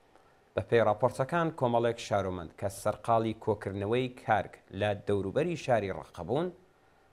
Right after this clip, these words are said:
بە سەرمینێکی بەجێماوی سەردەمی شەڕی داعشدا کەوتون و چواردە کەس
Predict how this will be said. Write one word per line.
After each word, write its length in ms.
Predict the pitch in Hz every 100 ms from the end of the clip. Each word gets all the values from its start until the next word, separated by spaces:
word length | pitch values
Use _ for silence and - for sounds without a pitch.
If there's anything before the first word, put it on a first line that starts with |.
| -
بە 60 | -
سەرمینێکی 640 | 170 147 139 127 110 117 104
بەجێماوی 540 | 101 101 104 104 95 -
سەردەمی 500 | 101 95 131 156 139
شەڕی 280 | 127 113 104 92
داعشدا 460 | 98 92 101 98 90 -
کەوتون 340 | 87 - 123
و 140 | 170 185 - _ _ _ -
چواردە 360 | 139 107 92 -
کەس 160 | 87